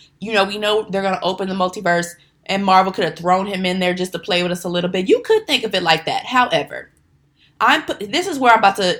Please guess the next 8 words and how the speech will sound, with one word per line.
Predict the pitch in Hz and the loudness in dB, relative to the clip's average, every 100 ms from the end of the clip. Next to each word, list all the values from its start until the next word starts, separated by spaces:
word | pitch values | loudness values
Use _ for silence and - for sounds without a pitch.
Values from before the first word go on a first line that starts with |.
| - | -4
if | 190 | -2
it | 254 | -2
was | 277 | 0
Marvel's | 269 240 254 262 | 2 2 2 0
idea, | 240 240 214 185 175 175 _ _ _ _ _ _ _ _ _ _ _ _ _ _ _ _ - | 0 0 0 2 2 -2 _ _ _ _ _ _ _ _ _ _ _ _ _ _ _ _ -10
shame | - 202 | 0 2
on | 160 | 2
you. | 135 | -4